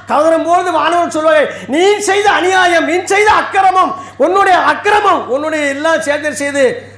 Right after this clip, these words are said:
உன் மேல வந்து நீ சாட்டப்பட்டு உட்கார்ந்துருக்கு, இதைத்தான் சம்பாதித்தாய்,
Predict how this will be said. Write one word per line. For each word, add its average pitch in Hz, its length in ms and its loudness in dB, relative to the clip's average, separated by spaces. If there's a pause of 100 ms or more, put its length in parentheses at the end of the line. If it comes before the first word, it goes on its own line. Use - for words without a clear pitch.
உன் 240 200 0
மேல 262 220 4
வந்து 269 220 0
நீ 254 80 -4
சாட்டப்பட்டு 233 840 -4
உட்கார்ந்துருக்கு, 233 500 0 (180)
இதைத்தான் 302 520 0
சம்பாதித்தாய், 254 680 0